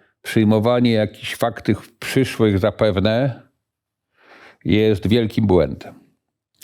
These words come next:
W tej chwili mamy do czynienia, że z sytuacją, gdzie ustawowe naprawienie niekonstytucyjności systemu, y, y, y,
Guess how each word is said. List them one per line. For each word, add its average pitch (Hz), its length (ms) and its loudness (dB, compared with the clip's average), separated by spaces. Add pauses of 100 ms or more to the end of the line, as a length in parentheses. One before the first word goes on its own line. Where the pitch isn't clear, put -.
(460)
W - 60 -20
tej 127 200 2
chwili 139 280 2
mamy 135 220 4
do 123 120 2
czynienia, 123 800 2
że 107 440 0 (120)
z - 40 -6
sytuacją, 120 880 0
gdzie 107 680 0 (1040)
ustawowe 139 720 2
naprawienie 113 1120 2 (360)
niekonstytucyjności 127 1300 2
systemu, 123 720 0
y, - 500 -10
y, 95 40 2
y, 95 680 0